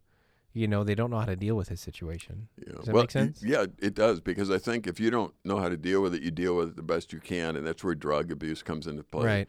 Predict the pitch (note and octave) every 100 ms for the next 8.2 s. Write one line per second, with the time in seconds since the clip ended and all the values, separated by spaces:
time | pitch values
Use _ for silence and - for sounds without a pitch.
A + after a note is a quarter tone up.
0 | - A#2+ G2+ G2+ - D2+ - E2 D#2 D2
1 | D2+ C#2 D2+ D#2 D#2+ D2 D#2 D#2 G2 F#2
2 | G#2+ C#3 G2 - F2+ F2+ E2 E2 G2+ G2+
3 | F#2 A2+ A2+ G#2 - B2+ - A2+ D#2+ -
4 | D#2+ E2 - B2 C3+ - - - _ _
5 | _ _ _ _ _ - G2 A2 G2 F#2+
6 | F2 E2+ - - - - - _ - F#2
7 | E2+ - _ _ _ _ _ - - E2+
8 | E2 D#2+